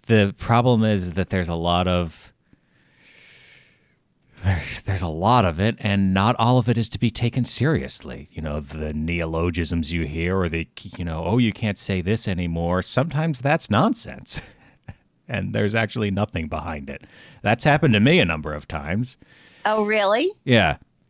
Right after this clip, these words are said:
Speaker 2: I mean, I feel like, a-, and I'll say this particularly now because, um, a lot of the stuff that's going on,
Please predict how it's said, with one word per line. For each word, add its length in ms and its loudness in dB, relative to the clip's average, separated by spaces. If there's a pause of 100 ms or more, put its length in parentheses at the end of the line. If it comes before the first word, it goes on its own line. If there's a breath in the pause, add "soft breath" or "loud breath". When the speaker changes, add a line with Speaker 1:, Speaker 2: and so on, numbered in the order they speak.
(560)
Speaker 2:
I 60 0
mean, 320 2
I 120 0
feel 440 -2
like, 300 0 (1700)
a-, 160 0 (100)
and 160 0
I'll 200 2
say 260 -2
this 160 -2
particularly 840 -4
now 280 0
because, 680 -4 (2000)
um, 340 2
a 120 0
lot 260 0
of 160 0
the 120 -6
stuff 400 -2 (800)
that's 260 -4
going 400 -4
on, 380 -6